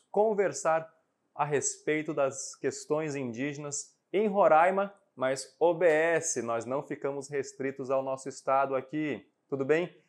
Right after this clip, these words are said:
Então, a você de todo o Brasil que está nos acompanhando, saiba que este assunto, ele é nacional e nós vamos perceber isso na aula de hoje. Tudo bem? Avance comigo! Questões indígenas, né? No caso,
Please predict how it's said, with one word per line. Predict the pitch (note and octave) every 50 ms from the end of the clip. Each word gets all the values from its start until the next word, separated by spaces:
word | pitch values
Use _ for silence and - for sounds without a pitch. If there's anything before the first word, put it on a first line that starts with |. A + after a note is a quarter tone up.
| _ _ _
Então, | - - C#3+ D3
a | D3
você | C3+ C#3 C3+ - D#3
de | C#3 C3+
todo | C3 - D#3 D#3
o | D#3
Brasil | C#3+ C3+ B2 A2+ A2+ B2 D3 C#3+
que | C#3+
está | - -
nos | C3+ C3+ B2
acompanhando, | B2+ A#2+ - C3 A#2+ - B2+ A#2 B2 C3+ C#3+ C#3+ C#3+ C#3+ - _ _ _
saiba | - - B2 B2 B2+ C3 B2+
que | - -
este | C3 C#3 C3+ - C#3
assunto, | B2 A#2+ - - - C3+ C3+ C3 C3 C#3+ C#3 C3+ - _ _ _ -
ele | B2+ A#2+ A#2 B2
é | B2 A2+
nacional | A2+ A2+ A#2+ C3 C#3+ D3 - - - - D3 C3 A#2+ A#2+ A#2+ B2+ C3 C3+ -
e | C3
nós | B2+ A#2 A2+
vamos | A#2 A#2+ B2 -
perceber | - - A#2 A2+ - A#2+ A2 A2 A2+ A2+
isso | A2+ A2+ - -
na | A#2+ A#2
aula | A2+ A#2 A#2+ A#2
de | A2 A2+ B2
hoje. | B2 B2 A2 F2+ F2+ - _ _ _ _ _ -
Tudo | F#3 E3+ D#3
bem? | C#3 D#3 F3+ G3 G#3 G3+ - - _ _ _ _ _ _
Avance | - C3 C#3 C#3+ E3 E3+ E3 -
comigo! | - F3 E3+ F3 F3 E3 C3+ A#2+ G#2 F#2 - - - _ _ _ - - - - - - - - - - - - -
Questões | D#3+ D3 C#3+ - - F3 F3 F3 D#3
indígenas, | E3 D#3 D3 D3+ F3+ F#3 E3+ F3 F3 E3+ E3+ - - _ _ _ _ _ _ _ _ _ -
né? | B2 C3 D3+ D3+ C#3+
No | C#3+ C#3+
caso, | C#3+ E3 D#3+ D#3+ F3 F3+ F3 F#3 F#3+